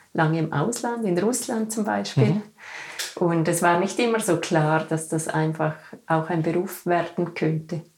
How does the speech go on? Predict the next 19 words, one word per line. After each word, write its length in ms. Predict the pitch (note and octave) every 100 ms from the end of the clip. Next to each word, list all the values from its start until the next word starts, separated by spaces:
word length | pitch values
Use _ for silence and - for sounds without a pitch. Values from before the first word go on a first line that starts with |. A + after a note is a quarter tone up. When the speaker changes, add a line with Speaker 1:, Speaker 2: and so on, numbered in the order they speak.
| - - - - - B2
Speaker 2:
Das 180 | D#3+
ist 240 | E3+ - -
wirklich 320 | D4+ D4 C4+
so. 160 | G#3 C3+
Es 140 | C#3 C#3
war 120 | C#3
nicht 160 | D3+ -
so 120 | D#3+
klar, 240 | D#3+ F#3
ich 120 | D#3+ D#3
wusste 260 | - D#3
auch 140 | C3+ C#3
nicht, 140 | C3
wie's 220 | A#2+ -
geht. 300 | C#3 F#3+ E4+ E4+ - - - - - - - - - - _ -
Eben, 180 | C#3 C#3+
ich 160 | C3+
bin 160 | C#3 B2+
danach, 460 | B2 B2+ B2 -